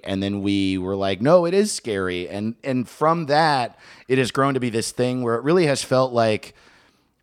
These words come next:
uh, everyone who listens and us are all in this to take care of each other. And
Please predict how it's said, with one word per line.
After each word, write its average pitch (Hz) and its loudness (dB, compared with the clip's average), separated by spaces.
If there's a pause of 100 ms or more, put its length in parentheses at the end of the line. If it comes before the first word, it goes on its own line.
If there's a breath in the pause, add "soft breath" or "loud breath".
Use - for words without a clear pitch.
uh, 104 6
everyone 123 2
who 110 2
listens 131 0
and 110 -4
us 113 0
are 110 0
all 110 2
in 117 0
this 113 2
to 104 -4
take 98 -4
care 95 -2
of 120 0
each 156 0
other. 185 0
And 127 -2